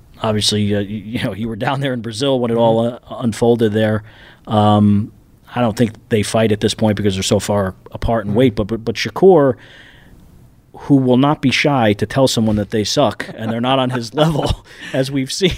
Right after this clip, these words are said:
Speaker 2: Hey, George Kambosos.
Speaker 1: I know, I know, but, you know, and I give him credit for, you know, he's not, he's not, uh, blowing smoke up someone's ass. He
Speaker 2: No,
Speaker 1: just
Speaker 2: he's
Speaker 1: says,
Speaker 2: not.
Speaker 1: "Hey, man, look, you know, like, I respect you, I congratulations, but, uh,"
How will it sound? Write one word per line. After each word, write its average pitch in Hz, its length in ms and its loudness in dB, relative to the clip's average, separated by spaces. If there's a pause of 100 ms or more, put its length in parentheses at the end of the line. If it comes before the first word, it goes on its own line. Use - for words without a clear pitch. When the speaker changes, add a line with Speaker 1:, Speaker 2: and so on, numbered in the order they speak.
(220)
Speaker 2:
Hey, 151 380 -2
George 131 240 -4
Kambosos. 113 600 -8
Speaker 1:
I 175 160 4
know, 175 120 4
I 165 180 4
know, 175 180 0
but, 156 320 -2
you 214 100 0
know, 147 200 4
and 160 280 0
I 175 80 2
give 202 140 2
him 180 60 -2
credit 214 260 4
for, 151 60 -2
you 185 80 2
know, 170 60 2
he's 156 400 0
not, 160 300 0 (360)
he's 147 260 -2
not, 151 220 4
uh, 139 300 4
blowing 143 340 2
smoke 170 280 2
up 123 120 2
someone's 117 340 0
ass. 123 220 2
He 131 80 2
Speaker 2:
No, 110 40 0
Speaker 1:
just 135 160 2
Speaker 2:
he's 107 60 -2
Speaker 1:
says, 151 160 4
Speaker 2:
not. 156 80 4
Speaker 1:
"Hey, 175 80 6
man, 139 260 2
look, 139 200 0
you 151 80 2
know, 143 140 4
like, 131 360 -2
I 120 260 -6
respect 135 400 -2
you, 151 160 2
I 123 80 2
congratulations, 131 920 0
but, 117 200 2
uh," 123 120 -8